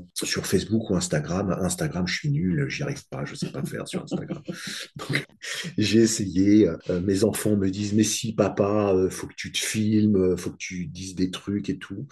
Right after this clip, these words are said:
Quand j'aurai vraiment rien d'autre à faire, ce qui est pas le cas, <laughs> j'imaginerai peut-être une série de petites vidéos, et cetera.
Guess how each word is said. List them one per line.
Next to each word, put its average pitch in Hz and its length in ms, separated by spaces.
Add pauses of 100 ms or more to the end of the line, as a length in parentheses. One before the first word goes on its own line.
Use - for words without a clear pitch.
(540)
Quand 135 120
j'aurai 127 220
vraiment 156 400
rien 139 240
d'autre 143 280
à 110 40
faire, 123 540
ce - 80
qui 101 100
est - 80
pas 131 100
le 143 60
cas, 110 380 (500)
<laughs> - 840
j'imaginerai 127 760
peut-être 110 440
une 107 60
série 107 280
de 110 60
petites 101 320
vidéos, 98 360
et 104 80
cetera. 98 520